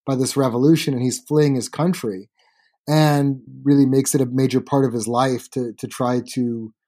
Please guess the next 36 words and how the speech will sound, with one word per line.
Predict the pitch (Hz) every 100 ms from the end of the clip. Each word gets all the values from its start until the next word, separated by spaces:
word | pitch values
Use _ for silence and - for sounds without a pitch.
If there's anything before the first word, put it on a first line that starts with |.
| _
seek | - 170 -
justice | 139 135 135 139 -
for | 120
his | 110 98
father. | - 123 123 104 90 113 _ _ _ _
So | -
there's | 170 170
just | 165
really | 247 285
all | 196
these | 156 139
incredible | 127 151 147 120
people | - 156 135
on | 117
both | 113 131 123
sides | 120 127 117
of | 113
this | 110 117
revolution, | 113 107 110 127 - 107 104 104
and | 117 113 113 110
I | 120
think | 147 135
it's | 139 139 - -
a | 131 127 123
story | 123 - 160 143 143 139
that, | 127 120 107
that | 123 117 _ _
sort | - 143
of | 135
needs | 139 -
to |
be | 120 117
pulled | - 139 117
together | 113 123 120 120
and | 113 110
told. | 127 127 117 104